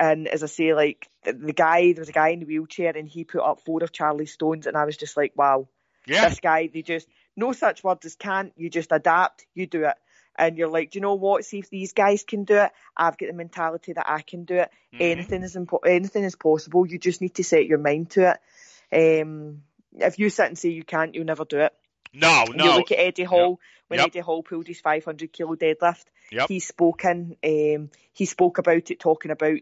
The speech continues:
Speaker 1: the kinda, the psychological side of getting your mind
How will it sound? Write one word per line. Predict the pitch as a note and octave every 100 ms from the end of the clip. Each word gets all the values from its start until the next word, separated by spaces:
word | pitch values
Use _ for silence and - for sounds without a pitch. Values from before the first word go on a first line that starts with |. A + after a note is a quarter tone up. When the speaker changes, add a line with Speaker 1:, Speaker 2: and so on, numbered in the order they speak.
| _ _
Speaker 1:
the | -
kinda, | D#3 D#3+ D3+ _ _ _
the | D#3
psychological | - E3 D#3+ E3 E3 E3+ - G#3
side | - F#3 F#3 -
of | E3+ E3 D#3
getting | E3 D#3+ F3+ E3
your | E3
mind | D#3+ D#3 E3 F#3 -